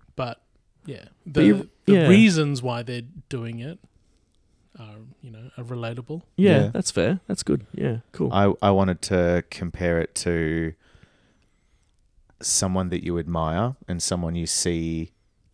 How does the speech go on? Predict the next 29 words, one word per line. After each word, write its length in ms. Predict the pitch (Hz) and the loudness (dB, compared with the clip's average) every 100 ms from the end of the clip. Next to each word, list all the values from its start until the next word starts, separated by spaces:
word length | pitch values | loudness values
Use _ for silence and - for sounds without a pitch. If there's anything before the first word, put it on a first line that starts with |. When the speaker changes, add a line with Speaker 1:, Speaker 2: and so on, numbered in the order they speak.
| - | -10
Speaker 3:
um, 480 | 80 76 73 73 73 - - - _ _ _ - _ _ - | -8 -6 -6 -8 -12 -18 -20 -20 _ _ _ -20 _ _ -2
as 160 | 85 | -2
someone 360 | - 95 90 90 | 0 -2 -2 -4
that 100 | - | -4
you 140 | 95 87 | -4 -2
wanna 180 | 87 | -2
be. 340 | 85 98 165 240 _ _ _ - | 0 0 0 -4 _ _ _ -6
Speaker 2:
Yeah. 580 | 110 107 101 92 85 110 - | 2 4 4 2 -2 -6 -6
Speaker 3:
Um, 580 | 90 87 85 85 85 82 - | -2 0 0 -2 -4 -8 -4
and, 520 | 92 82 82 85 - - - - _ _ - - _ _ _ - - - - | -4 -4 -6 -6 -4 -4 -6 -12 _ _ -20 -20 _ _ _ -20 -20 -16 -6
like, 380 | 85 78 - - _ | -6 -6 -12 -20 _
f-, 120 | - - _ _ - | -20 -20 _ _ -16
forgetting 500 | - 104 101 92 92 | -2 0 2 2 4
all 180 | 95 92 | 2 2
common 320 | - 90 87 | -2 -2 -2
sense 420 | - 92 92 - | -2 -2 -4 -6
and 80 | 95 | -6
just 200 | 87 - | -8 -6
going 280 | 82 82 82 | -6 -6 -6
with 140 | 90 | -2
it. 180 | 151 - _ _ _ _ _ _ _ _ _ | -2 -4 _ _ _ _ _ _ _ _ _
Um, 680 | 80 82 80 78 76 80 78 _ _ _ _ _ _ _ _ _ _ - - _ - | -4 -2 -2 -4 -6 -8 -10 _ _ _ _ _ _ _ _ _ _ -18 -18 _ -4
I've 160 | 92 | -2
definitely 320 | 87 87 71 85 | -2 -4 -6 -6
fallen 400 | - 87 82 82 | -4 -2 -2 -4
in 80 | |
love 160 | 85 82 | -4 -2
with 140 | 85 | -4
guys 720 | 80 85 82 82 76 - - | -2 0 0 -2 -4 -8 -8